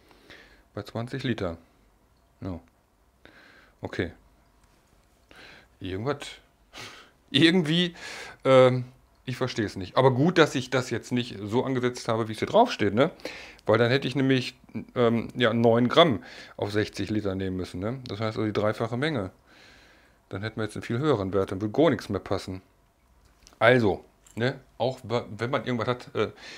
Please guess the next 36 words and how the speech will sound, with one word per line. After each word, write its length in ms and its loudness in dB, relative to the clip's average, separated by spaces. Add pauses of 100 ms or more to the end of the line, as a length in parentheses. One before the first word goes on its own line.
(240)
dann 200 2
doch 180 2
lieber 200 2
erstmal 340 -2
weniger 540 0 (600)
und 320 -4
gucken, 280 -2
was 140 -2
Sache 220 -2
ist. 360 -8 (640)
Wenn 120 2
man 120 4
sich 160 0
so 160 2
drauf 220 0
verlässt, 400 0
ohne 180 0
nachzumessen, 760 -6 (100)
da 140 -10
kann's 280 -10
natürlich 580 -8 (160)
ganz 160 -6
schnell 160 -2
auf 60 -2
den 80 -4
Rücken 220 -4
fallen. 300 -6 (540)
Ja, 160 4
okay, 400 0
das 300 -4
nehmen 200 -2
wir 60 -2
jetzt 200 -4
erstmal 400 -4
so 140 -4
mit. 300 -8